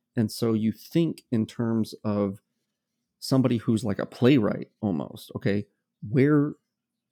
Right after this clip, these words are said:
what is the plot point I want to have happen?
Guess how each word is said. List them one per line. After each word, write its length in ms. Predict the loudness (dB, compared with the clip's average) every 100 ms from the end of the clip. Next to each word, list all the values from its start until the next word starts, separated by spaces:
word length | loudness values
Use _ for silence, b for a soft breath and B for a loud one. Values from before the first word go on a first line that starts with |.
| _ _ _ _
what 240 | 0 4 6
is 160 | 4
the 80 | 2
plot 300 | 0 0 -2
point 240 | 0 0 2
I 20 |
want 220 | -2 -4
to 60 | -8
have 280 | -6 -8
happen? 460 | -8 -10 -8 -10